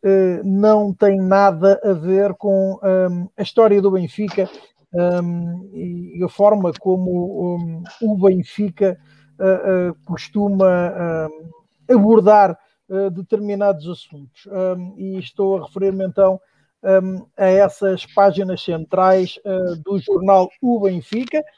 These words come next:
um artigo não assinado e, portanto, a responsabilidade, quando assim acontece, é do diretor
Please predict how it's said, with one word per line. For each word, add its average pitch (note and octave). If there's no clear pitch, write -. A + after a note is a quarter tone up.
um G3+
artigo G3+
não G#3
assinado F3
e, G3
portanto, F3
a D#3+
responsabilidade, E3
quando D#3
assim D#3+
acontece, D3+
é E3+
do E3
diretor E3